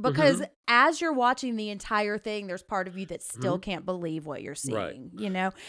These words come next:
Speaker 1: Because it's like the jail cell, but then it's followed up by the, the scene with the cops, which, uh,
Speaker 2: Mm-hmm.
Speaker 1: it, you know, might, I don't know if I wanna say it's more impressive, but, like,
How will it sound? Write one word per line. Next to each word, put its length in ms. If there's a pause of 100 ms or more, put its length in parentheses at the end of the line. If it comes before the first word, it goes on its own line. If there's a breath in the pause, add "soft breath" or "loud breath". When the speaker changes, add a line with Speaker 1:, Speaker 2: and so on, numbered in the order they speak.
(180 loud breath)
Speaker 1:
Because 260
it's 140
like 200
the 100
jail 340
cell, 580 (280 soft breath)
but 160
then 180
it's 160
followed 420
up 220
by 300
the, 500
the 320
scene 460
with 220
the 80
cops, 580
which, 200
uh, 160
Speaker 2:
Mm-hmm. 140
Speaker 1:
it, 120 (100)
you 120
know, 120
might, 360 (460 loud breath)
I 40
don't 100
know 80
if 100
I 60
wanna 180
say 140
it's 120
more 280
impressive, 560 (260 loud breath)
but, 420
like, 280